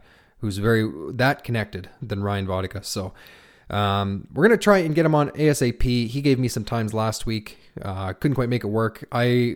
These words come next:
we, <laughs> we had to cancel last minute on one appointment, which is understandable 'cause he's a busy guy.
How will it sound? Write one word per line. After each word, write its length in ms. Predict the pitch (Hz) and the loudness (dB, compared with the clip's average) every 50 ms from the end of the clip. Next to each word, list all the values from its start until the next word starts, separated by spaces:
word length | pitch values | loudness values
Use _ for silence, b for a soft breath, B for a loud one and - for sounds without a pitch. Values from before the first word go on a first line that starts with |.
| - - - | -6 -10 -10
we, 260 | - 127 117 139 131 107 | -4 0 2 2 4 4
<laughs> 60 | - - | 4 4
we 200 | 123 - 143 139 | 4 2 2 2
had 80 | 139 | 2
to 80 | 127 120 | 0 0
cancel 320 | - 147 139 131 - 123 | 0 0 0 2 2 0
last 220 | 117 117 113 - - | 0 0 0 0 0
minute 160 | 123 113 104 | 0 0 0
on 80 | 104 | 2
one 120 | 117 143 147 | 2 2 2
appointment, 400 | 143 - - 139 135 127 123 117 | 2 2 0 0 0 0 -2 -2
which 140 | 101 - - | -4 -4 -4
is 100 | 95 95 | -6 -6
understandable 680 | 92 90 90 - - - 135 135 131 123 113 113 110 | -6 -8 -8 -10 -6 -4 -2 0 0 0 0 0 -2
'cause 180 | 110 - 95 - | -4 -6 -8 -8
he's 140 | 104 95 101 | -8 -8 -6
a 60 | 95 | -8
busy 220 | 104 95 92 92 | -8 -10 -10 -6
guy. 300 | 95 131 131 131 123 120 | -4 -2 0 0 0 0